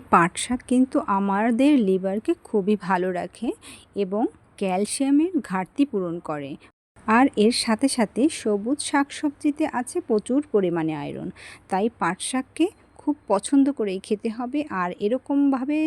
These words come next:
রেসিপি তৈরি করে খেয়ে দেখবেন একবার, আশা করি আপনাদের খুবই ভালো লাগবে। আমার তো খুবই পছন্দের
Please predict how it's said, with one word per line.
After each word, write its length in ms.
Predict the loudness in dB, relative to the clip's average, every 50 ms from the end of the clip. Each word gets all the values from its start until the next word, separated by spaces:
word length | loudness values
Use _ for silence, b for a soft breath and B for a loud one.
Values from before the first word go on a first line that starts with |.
| 0 0 0
রেসিপি 400 | -2 -2 -2 -2 -4 -2 -2 -2
তৈরি 280 | 0 0 -2 -2 -4 -4 -6
করে 160 | -4 -2 -2 -2 -2
খেয়ে 280 | -6 -4 -2 0 0 0
দেখবেন 420 | 0 0 -2 -2 -4 -4 -4 -2 -2
একবার, 380 | -2 -4 -6 -8 -8 -6 -6 -6 -6 B B B B B
আশা 260 | -10 -10 -6 -6 -8
করি 220 | -6 -4 -4 -4 -4 -4
আপনাদের 460 | -6 -10 _ -8 -8 -6 -4 -4 -6 -6 -6
খুবই 260 | -6 -6 0 0 0
ভালো 280 | 0 0 -4 -4 -2 -2
লাগবে। 380 | -4 -4 -6 -8 -10 -8 -8 -8 -8 -8 _ _ _ _ _ _ _ _ _ _ _ _ _ _ _ _ _ _ _ B B B B B B B B -6
আমার 320 | -4 -2 0 0 -2 -2 -4 -4
তো 60 | -6 -6
খুবই 300 | -6 -2 -4 -2 0 0 -2 -2
পছন্দের 480 | -4 -4 -4 -4 -4 -4 -2 -2 -4